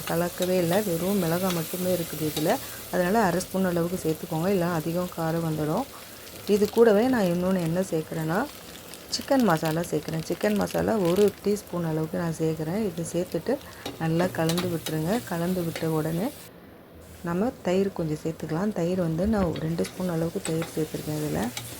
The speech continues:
தயிர் ரொம்ப புளிப்பா இருந்தா ஒரு ஸ்பூன் சேர்த்துக்கோங்க. புளிப்பு கம்மியா இருந்ததுன்னா ரெண்டு ஸ்பூன் அளவு சேர்த்துக்கோங்க. இப்போ தண்ணி சேர்த்துடலாம். தண்ணி சேர்க்கும்போது நம்ம பிரியாணிக்கெல்லாம் எப்படி சேர்ப்போம், அதே அளவு தான் இதுலயும் சேர்க்கணும். இது நான் வந்து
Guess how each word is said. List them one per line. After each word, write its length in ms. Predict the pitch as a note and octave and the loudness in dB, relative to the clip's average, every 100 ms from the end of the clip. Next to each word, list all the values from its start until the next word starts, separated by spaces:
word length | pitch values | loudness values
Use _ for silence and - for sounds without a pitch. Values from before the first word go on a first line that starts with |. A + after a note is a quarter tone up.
| - - - - - - - - | -14 -12 -12 -12 -14 -16 -14 4
தயிர் 320 | F#3+ G#3+ G#3+ | 6 8 8
ரொம்ப 220 | F#3 F3+ G3 | 6 0 -2
புளிப்பா 260 | F#3+ F#3+ G3 | 0 2 2
இருந்தா 240 | F#3 F#3+ | 2 4
ஒரு 180 | G#3+ F3+ | 6 4
ஸ்பூன் 280 | E3+ - F#3 F3+ | 2 -4 -2 0
சேர்த்துக்கோங்க. 420 | D#3 F3+ E3+ G#3 A#3 | -2 -2 -2 0 0
புளிப்பு 280 | F#3 F#3 F#3 | -2 -2 -2
கம்மியா 340 | E3 E3 E3+ | 0 2 2
இருந்ததுன்னா 380 | E3 D#3+ E3+ A3+ | 0 0 0 0
ரெண்டு 240 | G3 D#3+ | 0 0
ஸ்பூன் 280 | - - E3+ | -4 -4 -2
அளவு 240 | E3 D#3 E3 | 0 0 -2
சேர்த்துக்கோங்க. 420 | D#3 - - D#3 - - - - | -4 -6 -6 -6 -6 -8 -8 -2
இப்போ 240 | A3+ C4+ D4 | 6 8 8
தண்ணி 240 | G#3 G#3 | 8 6
சேர்த்துடலாம். 580 | B3+ A3 F#3 F3+ F3+ B3+ | 6 6 4 4 4 4
தண்ணி 220 | A3 A3 D4 | 4 4 6
சேர்க்கும்போது 480 | C4 G#3 G3 F#3+ | 6 6 6 6
நம்ம 320 | G#3+ A3 F#3 F3 | 6 6 6 6
பிரியாணிக்கெல்லாம் 640 | F3+ G#3 B3+ G#3+ F3+ G3 | 6 8 8 6 6 4
எப்படி 240 | F3 F#3 - | 6 6 6
சேர்ப்போம், 320 | E3 - E3+ - - - | 4 2 -2 -2 -8 2
அதே 260 | F3 G3 A3+ | 8 10 10
அளவு 240 | F#3 E3+ | 10 10
தான் 100 | G3 | 10
இதுலயும் 440 | G3 F3 F3 F#3+ E3+ | 8 6 6 6 4
சேர்க்கணும். 420 | E3 E3+ F3+ C4 | 2 2 4 6
இது 120 | A3 | 6
நான் 180 | F3+ F3 | 6 6
வந்து 300 | F3 F#3+ | 4 6